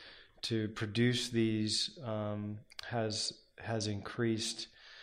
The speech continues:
um, like crazy. Um,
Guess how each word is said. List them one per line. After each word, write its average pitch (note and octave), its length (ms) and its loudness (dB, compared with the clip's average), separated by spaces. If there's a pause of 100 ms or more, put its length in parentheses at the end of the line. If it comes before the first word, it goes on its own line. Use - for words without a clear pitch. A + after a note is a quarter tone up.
(320)
um, G2+ 480 -2 (240)
like G#2 220 -2
crazy. A2+ 600 2 (300)
Um, G#2+ 580 0